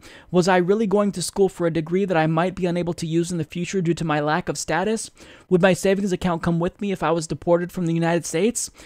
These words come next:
Then there were the everyday threats, fear of getting arrested,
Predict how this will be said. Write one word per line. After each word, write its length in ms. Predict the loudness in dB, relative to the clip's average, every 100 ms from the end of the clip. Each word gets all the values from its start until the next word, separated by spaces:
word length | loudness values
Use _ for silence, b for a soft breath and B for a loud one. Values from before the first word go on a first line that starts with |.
| B B
Then 420 | 4 6 6 2 2
there 100 | 2
were 120 | 2
the 120 | 2
everyday 300 | 2 0 0
threats, 480 | 0 0 0 -2 -12
fear 220 | _ 2 2
of 120 | 4
getting 180 | 2 2
arrested, 500 | 4 4 2 -6